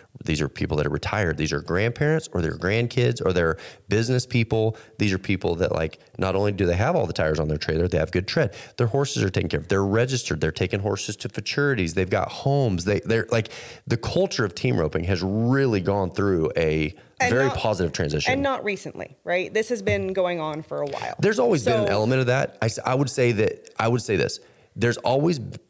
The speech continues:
Speaker 1: there's always been two cultures in the team roping.
Speaker 2: Right.
Speaker 1: Like, if you go to a team roping, it's got a ten dollar entry fee. You can guess the kind of team ropers you're gonna see.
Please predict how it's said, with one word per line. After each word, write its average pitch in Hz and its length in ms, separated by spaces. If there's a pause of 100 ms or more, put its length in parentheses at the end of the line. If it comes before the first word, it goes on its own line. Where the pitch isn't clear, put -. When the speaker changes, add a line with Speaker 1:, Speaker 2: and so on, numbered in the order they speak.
(160)
Speaker 1:
there's 120 160
always 131 200
been 107 180
two 110 200
cultures 85 360
in 80 60
the 76 60
team - 180
roping. - 280 (100)
Speaker 2:
Right. 240 180
Speaker 1:
Like, 110 120
if 104 120
you 156 40
go 165 100
to 143 60
a 135 40
team 127 180
roping, 110 220
it's 92 80
got 98 160
a 87 40
ten 107 280
dollar 92 340
entry 90 240
fee. 107 220
You 95 80
can 95 100
guess 87 200
the - 60
kind 87 140
of 82 60
team 92 140
ropers 92 240
you're 95 60
gonna 101 140
see. 117 200